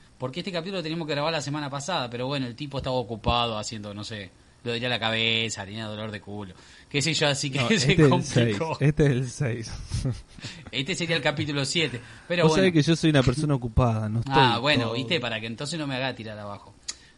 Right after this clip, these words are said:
Speaker 1: Lo que quería <laughs> pedirle a la gente, si ustedes saben
Speaker 2: Pepe se va porque las cosas son más importantes que las,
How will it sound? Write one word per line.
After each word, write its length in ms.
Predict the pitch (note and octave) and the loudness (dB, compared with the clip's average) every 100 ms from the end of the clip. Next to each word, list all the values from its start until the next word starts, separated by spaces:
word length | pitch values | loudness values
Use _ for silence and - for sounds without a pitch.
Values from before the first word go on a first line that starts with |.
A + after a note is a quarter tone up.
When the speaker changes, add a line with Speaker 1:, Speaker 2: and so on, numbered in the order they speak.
| _ | _
Speaker 1:
Lo 160 | A#2 B2 | -6 -4
que 120 | C3+ | -4
quería 300 | C3+ D#3 E3+ | -2 0 0
<laughs> 200 | - E3+ | 0 -2
pedirle 260 | - D#3 D3+ | -4 -4 -2
a 40 | C3 | -2
la 100 | B2+ | -4
gente, 240 | B2+ G#2+ | -6 -8
si 140 | - | -10
ustedes 280 | B2 F3+ F3+ | -8 -6 -4
saben 200 | - F#3 | 4 6
Speaker 2:
Pepe 100 | F3 | 8
se 140 | F3 F3 | 6 8
va 140 | G3 | 8
porque 400 | G3+ F#3 D#3+ D#3+ D3+ | 8 6 6 4 4
las 140 | D3 | 2
cosas 300 | F3+ E3 E3+ | 2 0 -2
son 100 | E3+ | 0
más 120 | E3 D3+ | 2 4
importantes 560 | D3 C#3 D3+ D3+ C#3 | 4 2 2 0 0
que 80 | B2 | 0
las, 160 | A#2 | -4